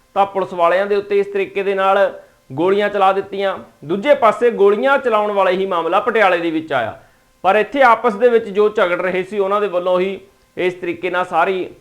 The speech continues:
ਵਾਰਦਾਤ ਨੂੰ ਅੰਜਾਮ ਦੇ ਦਿੱਤਾ। ਤਾਂ ਖੈਰ ਪੁਲਿਸ ਹੁਣ ਇਸ ਮਾਮਲੇ ਦੇ ਵਿੱਚ ਜਾਂਚ ਕਰ ਰਹੀ ਆ,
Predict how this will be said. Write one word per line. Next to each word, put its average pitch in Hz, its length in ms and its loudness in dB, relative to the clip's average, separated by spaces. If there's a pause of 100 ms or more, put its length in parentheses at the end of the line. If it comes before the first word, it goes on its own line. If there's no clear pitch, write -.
(260)
ਵਾਰਦਾਤ 170 520 2
ਨੂੰ 170 120 -2
ਅੰਜਾਮ 147 380 -2
ਦੇ 135 120 0
ਦਿੱਤਾ। 117 500 -6
ਤਾਂ 165 120 -2
ਖੈਰ 226 200 2
ਪੁਲਿਸ 254 340 0
ਹੁਣ 247 240 0
ਇਸ 247 220 -2
ਮਾਮਲੇ 196 400 0
ਦੇ 233 100 2
ਵਿੱਚ 226 240 -2
ਜਾਂਚ 156 420 -4
ਕਰ 196 220 0
ਰਹੀ 208 240 -2
ਆ, 226 140 0